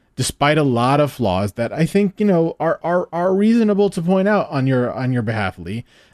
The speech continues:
um, but that I, I really didn't, I, I think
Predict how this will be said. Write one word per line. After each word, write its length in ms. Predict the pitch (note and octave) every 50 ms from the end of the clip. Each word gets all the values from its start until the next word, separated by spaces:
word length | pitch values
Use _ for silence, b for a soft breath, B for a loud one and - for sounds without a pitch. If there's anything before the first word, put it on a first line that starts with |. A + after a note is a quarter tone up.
| b -
um, 280 | C3 C#3 C#3+ C#3+ C#3+
but 260 | C#3 C#3+ E3 C#3 - D#3
that 180 | E3 D#3+ - -
I, 160 | D3+ D#3+ E3
I 160 | - D3+ D#3+
really 380 | E3+ E3 E3 F3+ G3 G3 G3 F#3
didn't, 420 | D#3 B2+ - E3 E3+ E3+ E3 - - _ -
I, 280 | D3+ C#3+ - C#3+ B2 C3+
I 60 | D3+
think 220 | - F3+ F#3+ E3+